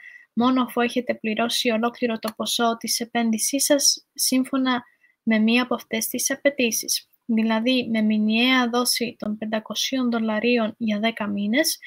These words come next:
ή εφάπαξ πέντε χιλιάδες δολάρια. Με την προσφορά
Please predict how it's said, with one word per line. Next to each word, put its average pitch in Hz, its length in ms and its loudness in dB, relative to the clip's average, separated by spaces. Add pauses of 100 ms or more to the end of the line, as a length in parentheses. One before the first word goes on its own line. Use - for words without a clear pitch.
(360)
ή 302 160 6
εφάπαξ 262 800 2 (180)
πέντε 233 240 2
χιλιάδες 220 540 -2
δολάρια. 233 540 2 (600)
Με 254 140 4
την 247 240 2
προσφορά 277 420 2